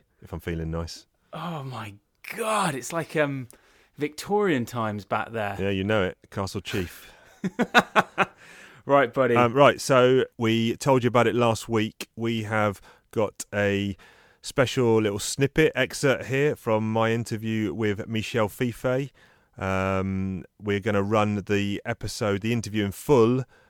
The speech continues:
Speaker 1: and you'll be able to download that tomorrow, um, on the feed. You'll get it in the, all the normal places. Uh, we talk about, um,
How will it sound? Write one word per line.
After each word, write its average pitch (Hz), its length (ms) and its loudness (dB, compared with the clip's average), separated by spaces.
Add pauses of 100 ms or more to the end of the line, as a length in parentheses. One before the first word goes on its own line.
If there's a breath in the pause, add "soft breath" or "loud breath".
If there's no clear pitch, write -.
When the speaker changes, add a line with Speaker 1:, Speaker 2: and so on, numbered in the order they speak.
(140 soft breath)
Speaker 1:
and 98 140 -6
you'll 101 80 -2
be 107 80 0
able 101 120 2
to 107 100 -2
download 104 340 2
that 104 180 -2
tomorrow, 110 640 0 (100)
um, 90 460 -6
on 104 140 -4
the 101 60 -2
feed. 113 320 -4
You'll 101 80 -4
get 104 140 -2
it 95 60 -2
in 101 80 -2
the, 101 100 0
all 117 220 -4
the 107 80 -2
normal 101 180 0
places. 104 580 -4 (480 soft breath)
Uh, 92 360 -4
we 98 80 -6
talk 107 240 -4
about, 101 440 0
um, 87 600 -6